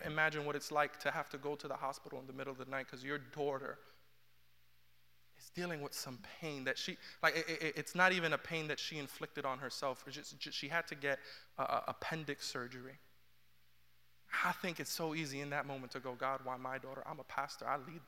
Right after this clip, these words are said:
I lead a church. I'm, I'm called to you, and you, why my daughter?" And I didn't hear Pastor Rolando say that. And I think it's 'cause, gratefully, we have a pastor who's in tune with the same writer of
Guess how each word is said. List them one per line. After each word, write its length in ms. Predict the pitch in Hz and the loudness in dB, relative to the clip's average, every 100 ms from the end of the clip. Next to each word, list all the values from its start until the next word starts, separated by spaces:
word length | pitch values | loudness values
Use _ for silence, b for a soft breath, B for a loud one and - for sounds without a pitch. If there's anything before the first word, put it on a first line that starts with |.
| - - | -12 -8
I 120 | 139 | -6
lead 140 | 143 | -8
a 40 | 104 | -6
church. 320 | - 160 - | 0 0 2
I'm, 100 | 147 147 | -2 0
I'm 140 | 147 - - | -4 -4 0
called 280 | - 190 - | 4 4 4
to 140 | 131 127 | -6 -6
you, 300 | 127 190 175 B B - | -2 -2 -2 B B 0
and 180 | 135 139 | 0 2
you, 200 | 180 165 - - | 0 -2 -8 -4
why 100 | 139 175 151 | 0 0 2
my 240 | 196 240 - | 2 2 0
daughter?" 300 | 123 - - - - - - - - - - - - | -2 -4 -10 -16 -20 -20 -20 -20 -20 -20 -20 -20 -8
And 80 | 180 | 2
I 80 | 226 | 6
didn't 200 | 254 196 - | 6 4 0
hear 200 | 180 196 | 0 2
Pastor 340 | 180 156 - | 4 4 2
Rolando 380 | 143 147 151 143 | 4 4 4 0
say 360 | - - 156 | -2 0 -2
that. 200 | 143 135 - - - - - - - - - - - - | -2 -6 -8 -16 -20 -20 -20 -20 -20 -20 -20 -20 -20 -2
And 80 | 151 | 2
I 60 | 156 | 2
think 220 | 196 185 | 0 -4
it's 100 | 170 | -6
'cause, 240 | - 147 139 - - - - - - | -2 -2 -2 -12 -20 -20 -20 -20 -6
gratefully, 580 | 143 165 - 147 135 131 | -2 -2 -2 -6 -6 -6
we 100 | 135 | -6
have 160 | 143 | -8
a 40 | 135 | -6
pastor 340 | 147 135 - | -4 -4 -6
who's 140 | 135 | -10
in 100 | 131 | -10
tune 220 | 127 147 131 | -10 -12 -12
with 80 | |
the 80 | 139 | -14
same 260 | - 139 135 | -14 -16 -16
writer 200 | 131 131 | -16 -14
of 120 | 127 | -14